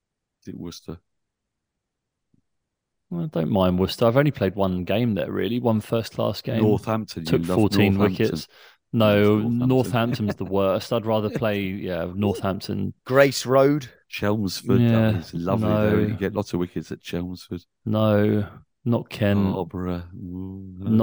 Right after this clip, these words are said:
Speaker 2: Not. Uh, do you know what? I, I don't
Speaker 1: Hmm.
Speaker 2: mind Scarborough for the wicket.
Speaker 1: No, I bet you
Speaker 2: It,
Speaker 1: don't, yeah.
Speaker 2: it, it's miles away.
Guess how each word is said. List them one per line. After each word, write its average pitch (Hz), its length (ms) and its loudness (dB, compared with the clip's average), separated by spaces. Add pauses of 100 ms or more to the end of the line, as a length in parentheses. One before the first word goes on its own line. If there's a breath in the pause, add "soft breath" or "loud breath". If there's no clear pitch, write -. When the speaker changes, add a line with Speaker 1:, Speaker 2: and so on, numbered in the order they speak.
(340)
Speaker 2:
Not. - 220 0
Uh, 214 160 6
do - 80 -4
you 247 80 4
know 247 120 8
what? 175 400 6 (180)
I, 175 160 2 (120)
I 170 120 2
don't 196 220 0
Speaker 1:
Hmm. 185 60 -4
Speaker 2:
mind 175 240 0
Scarborough 143 440 -2
for - 120 -14
the 123 80 -4
wicket. 113 480 -4 (1200)
Speaker 1:
No, 170 260 -6
I - 20 -10
bet 147 240 -4
you - 100 -12
Speaker 2:
It, - 40 -4
Speaker 1:
don't, 120 160 2 (320)
yeah. - 120 -4
Speaker 2:
it, - 80 -6 (120)
it's - 300 -10 (460)
miles 120 540 6
away. 92 400 -2